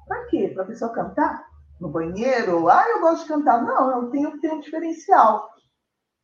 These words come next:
E as pessoas começavam a falar da vida delas um pouco antes de começar a aula.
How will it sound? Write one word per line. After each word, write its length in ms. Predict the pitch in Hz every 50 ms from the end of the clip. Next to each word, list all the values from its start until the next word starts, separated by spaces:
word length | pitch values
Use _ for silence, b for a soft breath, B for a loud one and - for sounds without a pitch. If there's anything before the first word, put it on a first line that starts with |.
| _
E 120 | 269 311 330
as 180 | 320 320 -
pessoas 360 | 320 302 294 311 302 302 294 302
começavam 600 | 302 302 294 294 285 285 277 269 269 277 277 285
a 80 | 277
falar 420 | 285 285 277 262 233 226 220 208 -
da 140 | 180 170 151
vida 280 | 156 160 151 160 170
delas 680 | 170 170 180 175 175 170 170 170 165 165 160 156 160
um 100 | 156 147
pouco 360 | 131 143 151 143 143 147 151 151
antes 360 | 147 143 143 131 135 127 127 131
de 300 | 131 131 131 127 127 127 127
começar 400 | 131 127 135 139 139 - 156 165
a 240 | 180 147 135 143 151
aula. 540 | 147 147 143 143 143 139 139 135 - -